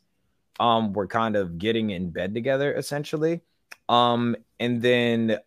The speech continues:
I know for me personally, and then, like, especially for, like, other disciples of Christ of, um,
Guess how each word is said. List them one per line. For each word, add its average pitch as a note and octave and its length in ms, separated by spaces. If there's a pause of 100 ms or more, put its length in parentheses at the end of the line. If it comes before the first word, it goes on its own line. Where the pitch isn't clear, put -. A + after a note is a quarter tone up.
(120)
I A#2 120
know C3 280
for G#2 160
me A2+ 280
personally, F2 720
and G#2 120
then, G#2 240
like, F#2+ 200
especially G2 360
for, F#2 180
like, F2 280
other G2+ 340
disciples F2 560
of E2+ 80
Christ F2+ 340
of, E2 280
um, D#2+ 580